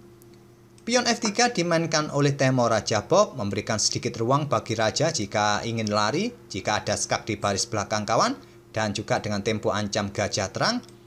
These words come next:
kuda C tiga pilihan Arjun sama-sama memberikan ancaman bagi gajah masing-masing. Menteri keluar ke peta C empat, menjaga gajahnya, mengepin kuda. Menteri C satu terlebih dahulu skak. Raja naik ke F dua,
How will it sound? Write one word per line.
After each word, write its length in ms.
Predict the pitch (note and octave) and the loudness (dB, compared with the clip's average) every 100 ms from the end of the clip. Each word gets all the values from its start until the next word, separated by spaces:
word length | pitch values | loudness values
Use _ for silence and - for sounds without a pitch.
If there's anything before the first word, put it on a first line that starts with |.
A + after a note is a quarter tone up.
| - | -20
kuda 320 | - A2+ - G2+ | -6 -4 0 0
C 160 | A2+ | 0
tiga 400 | G#2 G#2+ A2 G2 | 0 -2 -2 -2
pilihan 240 | G#2+ G#2+ G#2 | -2 -2 0
Arjun 400 | A#2 - E3 G#3+ | -2 0 0 2
sama-sama 560 | A#2+ G2+ G2 G#2+ G#2+ | 2 0 0 0 0
memberikan 400 | G#2+ G#2 G#2+ G#2 | -2 -2 -2 -4
ancaman 400 | G2 G2+ G#2 G#2 | -4 -4 -2 -4
bagi 320 | G2+ G#2 G#2 | -2 -4 -4
gajah 400 | G#2 A2+ G2+ - | -4 -4 -2 0
masing-masing. 800 | G2+ G2 - G#2 G2+ - F#3+ A#3+ - - - - - | 0 0 -2 -2 -2 0 0 -2 -6 -18 -20 -20 -12
Menteri 400 | G#3 G#3 C3+ C#3+ | -6 -2 0 0
keluar 400 | C#3+ G#3 A3 D#3+ C#3 | 2 2 4 2 0
ke 80 | A#2+ | -2
peta 400 | - G2+ G2 E2 | 0 0 -2 -2
C 160 | B2 | -2
empat, 400 | B2 F3+ G3+ - | -2 0 0 -2
menjaga 480 | A2 G#2+ A2 G2+ G#2+ | -8 -2 -2 0 -2
gajahnya, 720 | G2 G#2+ F#2+ A#2 C#3+ F3+ F#3 | 0 -2 0 0 0 -2 -4
mengepin 400 | A2+ G#2+ G2+ G#2+ G#2 | -4 -4 -4 -4 -4
kuda. 480 | A#2+ A2+ E3 G#3 - - - - | -6 0 2 2 -2 -16 -20 -12
Menteri 560 | B3 C4 C4 F3+ B2 - | -2 -2 0 0 0 0
C 160 | A#2 | -2
satu 480 | F#2+ - G2 - A2+ F#2+ | -2 0 -2 -2 -6 -4
terlebih 400 | G2 F#2 G2+ F#2 | -4 -4 -6 -2
dahulu 240 | G2+ F#2+ | -2 -2
skak. 400 | - - G3+ C#3+ - - - - | -2 0 0 0 -6 -20 -20 -18
Raja 480 | - G3 - C#3 G2+ | -4 -2 0 -2 -2
naik 320 | F#2 A2 - | -2 -2 -2
ke 140 | - - | -6 -8
F 320 | - G#2 - | -4 -6 -4
dua, 320 | C3 G#3 A#3 | -2 0 0